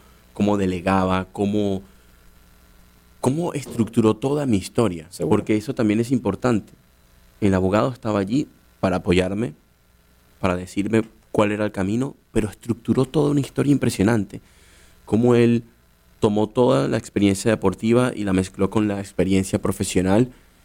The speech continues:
Speaker 1: y le hizo saber a este país que yo estaba calificado para estar acá, para poder trabajar acá.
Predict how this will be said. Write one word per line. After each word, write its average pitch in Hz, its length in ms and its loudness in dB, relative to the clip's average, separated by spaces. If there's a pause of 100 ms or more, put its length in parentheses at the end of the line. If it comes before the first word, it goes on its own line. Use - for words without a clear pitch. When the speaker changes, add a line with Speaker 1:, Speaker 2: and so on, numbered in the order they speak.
(200)
Speaker 1:
y 104 80 4
le 95 100 2
hizo 147 220 0
saber 104 300 -2
a 120 40 -10
este 120 140 -6
país 117 300 -4
que 120 100 -8
yo 117 80 -8
estaba 160 280 -12
calificado 139 720 -4
para 110 160 0
estar 101 200 -6
acá, 98 380 -4
para 101 240 -2
poder 143 280 2
trabajar 104 420 -2
acá. 95 320 -4